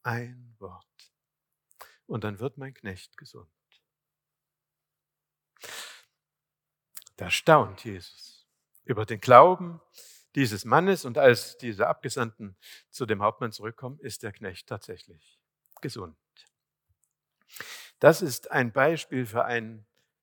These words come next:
sehr großen Glauben, über den Jesus sogar erstaunt. Aber nicht nur über Glauben, sondern auch, äh, nicht nur von Glauben, sondern auch von Demut.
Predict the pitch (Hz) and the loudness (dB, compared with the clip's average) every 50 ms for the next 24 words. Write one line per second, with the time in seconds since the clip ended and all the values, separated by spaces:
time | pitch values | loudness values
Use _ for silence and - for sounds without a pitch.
0 | _ _ _ _ _ - - - - 147 147 156 165 160 156 151 - - 120 113 | _ _ _ _ _ -14 -10 -6 -2 2 4 6 6 6 6 2 -2 -8 -8 -6
1 | 117 120 120 110 - - 110 101 98 95 _ _ _ _ _ - - 127 123 135 | -6 -6 -6 -8 -12 -14 -16 -18 -20 -20 _ _ _ _ _ -2 6 8 8 8
2 | 165 180 180 - 170 147 127 107 113 107 - 113 104 101 104 117 135 165 165 - | 8 6 2 -2 -6 -10 -8 -8 -8 -8 -8 -10 -10 -8 -4 -2 -2 -2 -2 -4
3 | 139 117 - - 123 113 107 - 107 104 98 101 104 104 104 _ _ _ _ _ | -10 -14 -16 -16 -14 -14 -12 -8 -6 -4 -4 -6 -8 -18 -20 _ _ _ _ _
4 | _ _ _ _ _ _ _ - 123 113 - - - 107 85 - - _ _ _ | _ _ _ _ _ _ _ -10 -8 -8 -8 -4 -4 -6 -6 -6 -10 _ _ _
5 | - - - - - - - - _ - - 139 120 117 123 143 - - 135 131 | -14 -14 -14 -14 -14 -16 -20 -18 _ 4 4 4 4 4 -2 -4 -8 -10 -10 -12
6 | 120 104 101 98 - 98 92 95 98 110 151 139 - 120 113 113 107 104 - 104 | -8 -8 -8 -6 -2 0 0 0 -2 -6 -12 -14 -14 -12 -12 -12 -14 -12 -10 -10
7 | 95 98 101 - - _ _ - - - _ _ - - - - - 143 117 113 | -10 -10 -14 -20 -20 _ _ -20 -20 -20 _ _ -20 -18 -10 -4 0 0 0 0
8 | 120 120 113 107 - - 113 107 104 - - 110 98 95 - - 90 95 - - | -2 -6 -8 -10 -12 -8 -6 -6 -6 -4 -6 -8 -8 -8 -4 -4 -4 -4 -4 -8
9 | 165 147 - 117 107 113 113 113 - 117 104 98 98 - - _ _ _ _ _ | -12 -18 -18 -18 -18 -18 -18 -14 -8 -8 -8 -8 -8 -16 -20 _ _ _ _ _
10 | _ _ _ _ _ - - 131 117 110 113 117 117 _ _ _ _ _ _ _ | _ _ _ _ _ -6 -2 -2 -2 -2 -6 -12 -20 _ _ _ _ _ _ _
11 | _ - - 98 92 90 82 82 78 _ _ _ _ - - - | _ -12 -12 -10 -10 -12 -16 -20 -20 _ _ _ _ -20 -20 -20